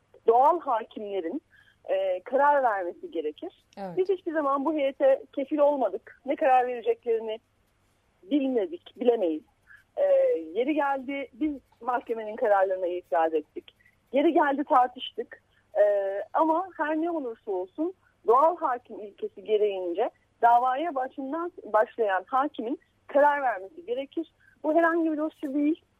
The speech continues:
Speaker 1: E, üç yüz bir, e, insanımız öldürüldü. Bunun davası bu. Üç yüz bir tane cinayet dosyasından daha kapsamlı. Çok
Speaker 2: Evet.
Speaker 1: ciddi teknik, e, tartışmaların yapıldığı bir dosya bu. E,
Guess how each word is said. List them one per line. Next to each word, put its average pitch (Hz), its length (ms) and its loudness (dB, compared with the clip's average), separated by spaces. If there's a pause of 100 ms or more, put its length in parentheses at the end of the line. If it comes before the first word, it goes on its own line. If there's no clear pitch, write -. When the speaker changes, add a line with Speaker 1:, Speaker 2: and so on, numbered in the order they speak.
(300)
Speaker 1:
E, 226 200 0
üç - 280 -10
yüz 269 200 -4
bir, 294 320 -2
e, 208 580 0
insanımız 254 640 0 (460)
öldürüldü. 180 720 2 (440)
Bunun 294 300 2
davası 170 600 2
bu. 277 160 -4 (260)
Üç - 200 -10
yüz 285 160 -4
bir 381 120 4
tane 311 340 2
cinayet 302 400 0
dosyasından 294 680 -2
daha 277 140 -2
kapsamlı. 226 640 -2 (540)
Çok 339 120 0
Speaker 2:
Evet. 294 80 -6
Speaker 1:
ciddi 302 260 0
teknik, - 680 -4
e, 196 840 0
tartışmaların 240 640 0
yapıldığı 156 600 2 (500)
bir 185 200 2
dosya 240 380 0
bu. 311 180 2 (960)
E, 185 260 6